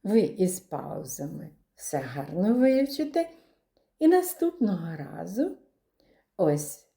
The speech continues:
всі ці вирази ми будемо вживати, даючи відповіді на питання how much. Thanks.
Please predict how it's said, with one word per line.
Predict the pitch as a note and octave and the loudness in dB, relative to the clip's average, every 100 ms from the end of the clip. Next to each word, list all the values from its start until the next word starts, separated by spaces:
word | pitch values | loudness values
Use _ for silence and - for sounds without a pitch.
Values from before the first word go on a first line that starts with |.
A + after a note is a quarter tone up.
| - | -4
всі | F3+ - - - A3+ D#3+ | -2 -2 -4 2 2 2
ці | - - C3+ C#3 - _ _ _ | -4 -8 -8 -8 -12 _ _ _
вирази | D3 C3+ C3 D#3 G3 G3+ E4+ F#4+ - _ - | -12 -8 -4 0 0 2 0 0 -10 _ 6
ми | C4 D#4+ | 8 8
будемо | F4+ F3+ D#3+ C#3 C#3+ | 4 0 -2 -4 -6
вживати, | C#3+ C#3+ D3+ D3 D3 C#3+ - B3+ D4+ - _ _ - | -8 -12 -14 -10 -8 -8 -8 -6 -6 -10 _ _ 0
даючи | A#3+ D4+ E4 E4 F4+ F4+ | 6 6 6 2 2 2
відповіді | G3 D#3+ D#3+ - F3 E3 D#3 D#3 E3+ _ _ _ - | 0 -4 -6 -10 -8 -6 -4 -4 -6 _ _ _ -8
на | D#3+ | -6
питання | D3 - - F#3+ G3+ C#4 D#4+ E4+ - _ _ _ _ - | -6 -12 -14 -4 2 4 2 0 -12 _ _ _ _ -4
how | F4 F#4 | 0 2
much. | C#3+ - - - - _ _ _ _ _ _ _ _ - | 0 -4 -16 -20 -20 _ _ _ _ _ _ _ _ -2
Thanks. | G3+ C4+ F#4 - - - - | 4 4 4 -2 -14 -16 -16